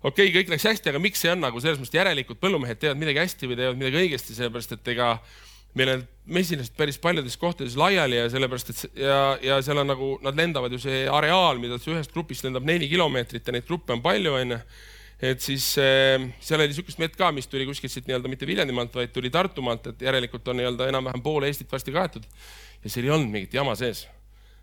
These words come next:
No päris hea tunne, noh. Päriselt nagu selles suhtes põllumehed on toredad. Äh, ja, aga no me muidugi suutsime ära nagu plähmerdada selle ja teda uuesti teha ja kõik on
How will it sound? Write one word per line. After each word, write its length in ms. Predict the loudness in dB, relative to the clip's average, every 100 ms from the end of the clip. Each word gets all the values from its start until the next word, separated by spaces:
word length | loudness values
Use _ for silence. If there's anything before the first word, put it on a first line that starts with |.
| -14
No 80 | -6
päris 380 | 0 0 0 -4
hea 80 | -4
tunne, 280 | -6 -8
noh. 160 | -12 -20 -20 -20 -20 -8
Päriselt 380 | -4 -2 -4 -12
nagu 160 | -14 -12
selles 160 | -12 -12
suhtes 160 | -12 -6
põllumehed 320 | -4 -4 -6
on 80 | -6
toredad. 360 | -4 -4 -6 -16 -20 -20 -20 -20 -20 -20 -20 -2
Äh, 800 | 2 4 4 2 2 2 2 2 4
ja, 160 | 4 4 4 2 -2 -10 -16 -20 -20 -20 -20 -20 -20 -20 -12 0
aga 160 | 2
no 60 | 2
me 80 | 2
muidugi 240 | 0 -2
suutsime 320 | -4 -4 0 2
ära 160 | 2
nagu 300 | 0 -2 -6 -8 0
plähmerdada 480 | 0 2 -2 -4 -4
selle 220 | -2 -2
ja 80 | 0
teda 220 | -2 -2
uuesti 300 | 0 -2 -4
teha 240 | -8 -6 -6
ja 80 | -6
kõik 220 | -6
on 80 | -6